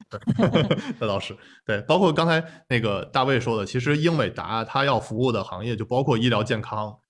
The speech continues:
能源、交通、零售、金融、媒体和娱乐等等。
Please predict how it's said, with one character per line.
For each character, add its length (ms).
能 200
源、 280
交 220
通、 260
零 220
售、 320
金 200
融、 360
媒 180
体 280
和 200
娱 140
乐 160
等 160
等。 100